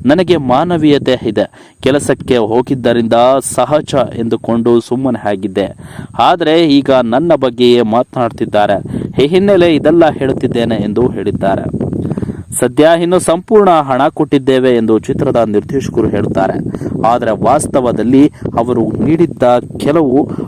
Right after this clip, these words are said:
ಮೂವತ್ತೈದು ಸಾವಿರ, ಕೇವಲ ಮೂವತ್ತೈದು ಸಾವಿರ ಮಾತ್ರ. ನಮ್ಮ ಮಾತುಕತೆ ನಡೆದಿದ್ದು ನಲವತ್ತೆಂಟು ಸಾವಿರಕ್ಕೆ ಹೇಳಿರುವ ಸ್ವರ್ಣ, ಆ ಮೂವತ್ತೈದು ಸಾವಿರ ಹಣವನ್ನ ಕೂಡ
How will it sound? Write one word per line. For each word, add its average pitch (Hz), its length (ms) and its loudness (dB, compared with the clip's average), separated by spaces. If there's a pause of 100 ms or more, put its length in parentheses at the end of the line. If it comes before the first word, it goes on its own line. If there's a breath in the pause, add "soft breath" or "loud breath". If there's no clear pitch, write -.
(140)
ಮೂವತ್ತೈದು 160 1200 2
ಸಾವಿರ, 151 500 0
ಕೇವಲ 175 600 4
ಮೂವತ್ತೈದು 139 680 2
ಸಾವಿರ 113 360 -4
ಮಾತ್ರ. 98 340 -8 (720 loud breath)
ನಮ್ಮ 139 340 0
ಮಾತುಕತೆ 135 760 0
ನಡೆದಿದ್ದು 135 560 2
ನಲವತ್ತೆಂಟು 131 800 -4
ಸಾವಿರಕ್ಕೆ 113 680 -6 (960 loud breath)
ಹೇಳಿರುವ 110 460 2
ಸ್ವರ್ಣ, 127 440 -4
ಆ 139 360 2
ಮೂವತ್ತೈದು 139 560 2
ಸಾವಿರ 127 440 -2
ಹಣವನ್ನ 117 560 -2
ಕೂಡ 110 260 -4